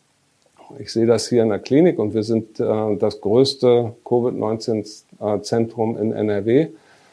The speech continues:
und, äh, das zweitgrößte bundesweit. Das ist also nicht hier irgendwie nur, ähm, e-, etwas, was, ja, nicht relevant ist, ja. Ähm, dass die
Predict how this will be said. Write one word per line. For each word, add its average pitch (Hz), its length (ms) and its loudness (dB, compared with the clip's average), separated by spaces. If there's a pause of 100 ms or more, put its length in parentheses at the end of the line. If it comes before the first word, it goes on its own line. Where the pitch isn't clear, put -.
(220)
und, 110 320 -6
äh, 104 220 4
das 104 220 0
zweitgrößte 107 800 2 (240)
bundesweit. 139 720 4
Das 104 160 -2
ist - 160 -6
also 110 260 0
nicht 113 220 0
hier 110 180 2
irgendwie 110 540 0
nur, 113 480 -2 (560)
ähm, 110 720 2
e-, - 480 -10
etwas, - 480 2
was, 107 420 -2 (500)
ja, 107 360 0
nicht 110 340 -2
relevant 110 480 2
ist, 147 320 -2
ja. 110 280 -4 (580)
Ähm, 120 460 2 (140)
dass - 600 -2 (480)
die 113 460 4